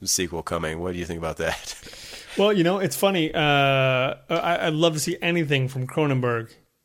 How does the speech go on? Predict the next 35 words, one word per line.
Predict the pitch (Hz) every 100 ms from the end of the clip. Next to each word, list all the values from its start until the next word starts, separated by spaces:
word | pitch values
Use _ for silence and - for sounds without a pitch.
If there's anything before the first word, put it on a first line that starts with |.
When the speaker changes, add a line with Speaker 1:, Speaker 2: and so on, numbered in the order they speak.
| _ _ _ _ - - _ _ -
Speaker 1:
Well, | 110 110
he's | 123
not | 151 175
directing | 156 160 - 120
this | 110 101
one. | 104 95 110 _ _ _ _ -
Speaker 2:
Oh. | 139 113 87 _ _ _ _ _ _ _ _ _ _
Speaker 1:
I | - 147
felt | 160
the | 135
same | 123 139 135
way, | 139 143
but | 113 117 113 - _ _ _ _ -
Stephen | - 160 135
Knight, | 120 120 120
who | 123 117 107
wrote | 98 110
the | 113
original | 98 107 101 104
script, | 95 - 98 87
he | 107
looks | 101 113 175
like | 151 -
he's | 139
gonna | 131 113
direct | 98 98 110 -
this, | 123 -
and | 110
he, | 143 214
he | 202 185
directed | 151 123 127 117
that | 104
movie | 110 110 95
Locke | 85 98 90 - - -
with, | 104 98